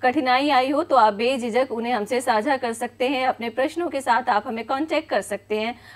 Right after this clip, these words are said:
हमारे phone number पर, जो इस समय आप अपनी screen पर भी देख रहे हैं। ये number है आठ आठ शून्य शून्य चार चार शून्य पाँच पाँच नौ। या फिर एक और माध्यम है हमसे जुड़ने का, आप हमें लिख सकते हैं एक मेल अपने प्रश्नों को लेकर।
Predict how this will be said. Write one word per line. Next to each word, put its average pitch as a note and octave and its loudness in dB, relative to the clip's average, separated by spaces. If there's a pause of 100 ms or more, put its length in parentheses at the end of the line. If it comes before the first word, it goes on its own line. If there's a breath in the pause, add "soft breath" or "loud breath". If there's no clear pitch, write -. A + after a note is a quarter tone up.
हमारे C4 2
phone D4+ 0
number E3 -2
पर, D#3 -6
जो G3+ -2
इस C4+ -4
समय C4 -2
आप B3 0
अपनी A3+ -4
screen C4+ -4
पर G#3+ 0
भी G#3 -6
देख E3+ -8
रहे E3+ -8
हैं। - -12 (320 loud breath)
ये B3+ -2
number C4+ 2
है G4 2 (120)
आठ C#4+ 0
आठ C#4 2
शून्य D#4 0
शून्य D4+ -2
चार A#3 2
चार A3+ 0
शून्य C4 -6
पाँच F#3 -4
पाँच G3+ -6
नौ। E3 -8 (560 loud breath)
या B3 8
फिर C4 2
एक C4 2
और C4+ 4
माध्यम C#4 2
है C#4+ 0
हमसे C#4+ -2
जुड़ने A#3 -2
का, C4 0
आप C4 6
हमें B3 -4
लिख B3+ -4
सकते A3 -4
हैं C4+ -2
एक B3 -4
मेल B3 -2
अपने A3 -6
प्रश्नों A3+ -6
को G3+ -8
लेकर। D#3 -8